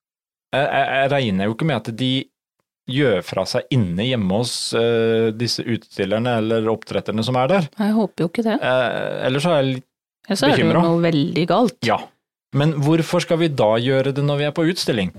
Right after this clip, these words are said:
Speaker 2: Ja, men jeg, jeg føler det er litt den der mentaliteten at ja, ja, de har vel noen som rydder opp.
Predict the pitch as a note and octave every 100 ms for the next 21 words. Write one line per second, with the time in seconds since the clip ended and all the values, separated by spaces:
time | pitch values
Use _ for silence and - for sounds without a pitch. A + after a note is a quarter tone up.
0 | - - F#3 G3+ A#3+ B3 - B3 B3 C4
1 | A#3 F#3+ F#3+ A#3 G#3 G#3+ A3+ A3 F#3+ F#3
2 | F#3 F#3+ F#3+ F#3 G3 G3+ F#3+ D#3+ D3+ E3+
3 | E3+ E3 D#3+ A#2 C#3 D#3 B2+ D#3+ _ -
4 | _ _ _ - F3+ F3+ F3 D#3 F3+ F3+
5 | D3+ F#3 E3 C3 - E3 B3 -